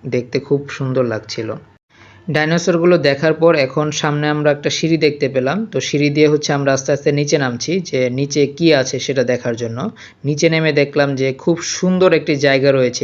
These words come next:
এখানে। এখানে আপনারা, আহ, বসে থাকতে পারবেন কিছুক্ষণ। এখানে ডাইনোসরের ছোট কিছু রাইড আছে, এগুলো শুধুমাত্র বাচ্চাদের জন্য। বাচ্চারা যদি এই রাইডগুলোতে উঠে খুব এনজয়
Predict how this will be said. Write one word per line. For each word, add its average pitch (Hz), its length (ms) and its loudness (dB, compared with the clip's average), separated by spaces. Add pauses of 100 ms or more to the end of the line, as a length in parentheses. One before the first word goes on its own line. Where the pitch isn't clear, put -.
এখানে। 123 240 -6 (180)
এখানে 139 240 -2
আপনারা, 139 460 0
আহ, - 680 -2
বসে 147 240 4
থাকতে 156 320 -2
পারবেন 127 360 0
কিছুক্ষণ। 127 540 -6 (640)
এখানে 185 280 0 (160)
ডাইনোসরের 147 680 2
ছোট 175 240 0
কিছু 190 320 0
রাইড 131 280 2
আছে, 117 260 -2 (140)
এগুলো 139 220 0
শুধুমাত্র 160 600 -2
বাচ্চাদের 135 600 0
জন্য। 123 180 -4
বাচ্চারা 143 500 -2
যদি 143 220 -2
এই 139 100 4
রাইডগুলোতে 131 600 0
উঠে 120 260 -2
খুব 208 260 2 (200)
এনজয় 131 360 0